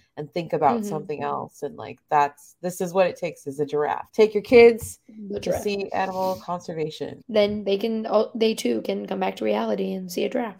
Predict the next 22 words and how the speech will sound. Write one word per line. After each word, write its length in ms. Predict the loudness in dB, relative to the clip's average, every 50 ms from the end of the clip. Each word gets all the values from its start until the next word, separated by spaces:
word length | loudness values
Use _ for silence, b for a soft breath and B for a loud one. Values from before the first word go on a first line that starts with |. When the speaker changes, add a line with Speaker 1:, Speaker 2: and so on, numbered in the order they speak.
| _ 0
Speaker 2:
Um, 640 | 4 4 6 6 6 4 2 0 -2 -4 -8 -8 -2 4
I 100 | 8 10
will 120 | 10 10
say 180 | 12 10 10 10
we, 340 | 8 2 0 0 -2 -2 -2
I 100 | -2 0
did 260 | 4 4 2 2 2
forget 580 | -4 -6 -6 -4 0 0 0 0 0 -2 -6 -12
the 140 | -6 -6 -2
beginning 400 | -2 -2 0 0 0 2 2 0
of 60 | 0
this 140 | -2 -2 -2
episode 640 | -4 -4 -4 -8 -8 -6 -4 -2 -2 -2 -4 -6 -8 _ -2
actually 400 | -2 -2 -2 -2 -4 -4 -4 -4
starts 440 | -4 -2 0 0 0 -2 -4 -8
with 320 | -6 -4 -4 -4 -6 -8 _ _ _ -6
Ellie's 320 | -4 -4 -2 -4 -6 -8
backstory. 800 | -8 -8 -8 -8 -8 -12 -14 -10 -6 -6 -4 -4 -6 -6 -8 -6 -6 -6 -6
In 100 | -4 -4
a 80 | -4 -2
really 260 | 0 2 4 4 2
fun 640 | 2 0 -6 -6 -4 -4 -4 -4 -6 -8 -8 -10 -8